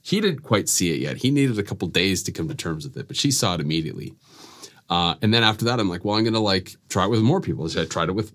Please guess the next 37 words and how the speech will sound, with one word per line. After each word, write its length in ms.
with 200
more 200
friends. 340
And 100
then 220
I 40
spread 300
out 120
and 80
I 20
said, 200
"Okay, 160
I'm 60
gonna 140
do 100
these 180
donation-based 760
readings 280
for 120
a 20
little 160
while." 300
And 180
I 40
was 120
just 200
floored 580
at 180
the 120
infor-, 300
at 220
the 300
responses 540
coming 240
back. 320
I 60
would 200